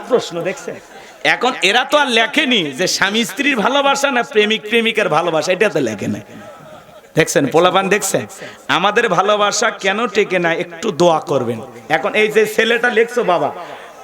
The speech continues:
তুমি কি ভালোবাসার দোয়া চাইতেছো? তোমার ভালোবাসা যে টিকবে, এটা কোন ভালোবাসা? প্রেমিক প্রেমিকা না স্বামী স্ত্রী? এটা লেখা লাগবে, বাবা।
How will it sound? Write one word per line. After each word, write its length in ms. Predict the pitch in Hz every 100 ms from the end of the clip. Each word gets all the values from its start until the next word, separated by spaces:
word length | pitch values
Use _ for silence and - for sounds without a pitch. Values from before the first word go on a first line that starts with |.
| - -
তুমি 180 | 240 262
কি 300 | - 302 330
ভালোবাসার 580 | 233 269 247 214 226 156 - 208 - -
দোয়া 200 | 151 185
চাইতেছো? 500 | 170 147 143 131 - - - - -
তোমার 220 | 147 175
ভালোবাসা 460 | 147 180 190 180 208
যে 120 | 233
টিকবে, 400 | - 226 165 196
এটা 140 | 196
কোন 320 | 196 208 240
ভালোবাসা? 460 | 196 202 196 139 208 185 - - - - -
প্রেমিক 380 | - 202 208 208
প্রেমিকা 440 | 185 233 240 - 262
না 120 | 233
স্বামী 300 | - 202 190
স্ত্রী? 280 | - 147 104 - - - - - - - - - - - - - - - - -
এটা 160 | 156
লেখা 260 | 202 165 170
লাগবে, 260 | 151 117 117
বাবা। 280 | 123 -